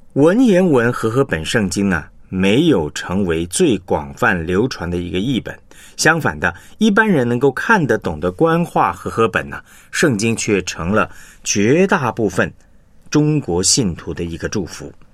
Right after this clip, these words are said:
虽然和合本圣经很受信徒的欢迎，也很广泛的被使用，但是中文圣经的翻译工作却一直没有停下来。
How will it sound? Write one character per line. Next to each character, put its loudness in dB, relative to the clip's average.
虽 4
然 6
和 2
合 4
本 0
圣 0
经 0
很 -2
受 2
信 0
徒 -4
的 0
欢 0
迎， 2
也 2
很 -2
广 -2
泛 0
的 2
被 0
使 -2
用， -4
但 2
是 2
中 4
文 2
圣 0
经 -2
的 2
翻 2
译 0
工 0
作 -2
却 -2
一 0
直 -2
没 2
有 -2
停 -10
下 -2
来。 -12